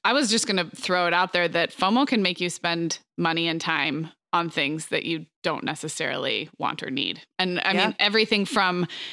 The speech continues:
Speaker 1: the Target trips that are relatively superficial, but also, you know, like, bigger,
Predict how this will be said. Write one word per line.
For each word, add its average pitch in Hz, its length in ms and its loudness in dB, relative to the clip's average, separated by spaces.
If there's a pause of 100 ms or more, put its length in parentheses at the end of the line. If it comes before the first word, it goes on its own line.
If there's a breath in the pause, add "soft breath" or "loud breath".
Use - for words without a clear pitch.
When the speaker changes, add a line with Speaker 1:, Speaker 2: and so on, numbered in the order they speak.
(200 loud breath)
Speaker 1:
the 202 80 0
Target 196 400 2
trips 214 320 2
that 196 140 4
are 185 80 4
relatively 175 500 4
superficial, 269 800 2
but 214 240 2
also, 202 680 4
you 233 140 6
know, 196 400 2 (300)
like, 196 260 0
bigger, 220 420 4